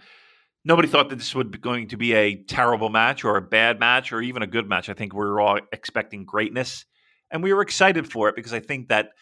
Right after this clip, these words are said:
collectively as a fan base, we needed it. Uh, and then the injury happened. So, um, th-, like, to me, the year was a collective air being released from, from a balloon. This was somebody sticking a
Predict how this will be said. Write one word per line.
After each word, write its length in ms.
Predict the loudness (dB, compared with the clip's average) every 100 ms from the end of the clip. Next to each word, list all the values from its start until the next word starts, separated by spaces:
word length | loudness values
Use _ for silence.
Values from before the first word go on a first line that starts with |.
| _ _ -2
collectively 540 | 0 0 -2 -2 -2
as 120 | -2
a 60 | -4
fan 320 | -2 -2 0
base, 200 | -2 -4
we 120 | -10
needed 400 | -8 -4 0 2
it. 200 | 2 0 _ _ _ _ _ _ 0
Uh, 340 | 4 6 6 2
and 160 | 0
then 260 | 0 -2 -2
the 140 | -2
injury 300 | -2 -4 -4
happened. 460 | 0 0 0 -8 -16
So, 360 | -4 0 0 -2 -20 -20 _ -6
um, 500 | -2 0 -2 -6 -16 _ -20
th-, 120 | -20 _ -20 -20 _ _ _
like, 180 | 0 0
to 160 | -2 -2
me, 540 | 2 4 4 2 -4 _ _ _
the 140 | -6 -4
year 320 | 2 4 6
was 240 | 4 0 0
a 100 | -4
collective 600 | -4 0 0 0 -6 -6 0
air 280 | 4 4 4
being 560 | 2 -2 -2 -4 -8 -10
released 420 | -8 -6 -6 -4
from, 400 | -2 -2 -2 -10
from 180 | -6 -2
a 100 | -2
balloon. 580 | -2 -4 -2 -4 -6 -12 _ _ _ _ _ _ _ _ _ _ _
This 280 | -4 -2 2
was 360 | 4 4 4
somebody 440 | -2 -2 0 0 -2
sticking 460 | -4 -6 -6 -6
a 160 | -6